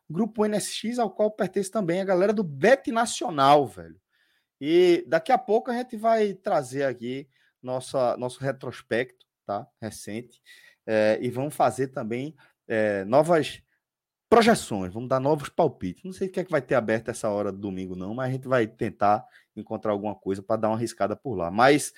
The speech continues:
soube que a turma foi em algumas múltiplas e que o resultado, pelo visto, não foi dos melhores. Mas a gente vai falar daqui a pouquinho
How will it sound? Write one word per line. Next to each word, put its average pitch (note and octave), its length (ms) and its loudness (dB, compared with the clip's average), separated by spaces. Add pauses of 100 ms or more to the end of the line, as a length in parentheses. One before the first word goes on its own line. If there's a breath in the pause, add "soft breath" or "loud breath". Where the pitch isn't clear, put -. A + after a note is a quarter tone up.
(140)
soube G#3 480 8
que A3+ 140 4
a F3+ 60 12
turma D3+ 640 2 (180)
foi E3+ 300 4
em F#3 40 6
algumas D#3 400 0
múltiplas C#3 880 -4
e F3 600 -6
que E3+ 560 -6
o F3+ 80 0
resultado, D#3 480 0
pelo D3+ 140 -4
visto, C3+ 180 -6
não C#3+ 60 -8
foi - 120 -6
dos D3 120 -4
melhores. G2 400 -4
Mas F3+ 320 4 (340 soft breath)
a G#3+ 40 2
gente A3 100 2
vai B3+ 120 8
falar B3 260 10
daqui A3 220 4
a C4 60 10
pouquinho G3+ 720 6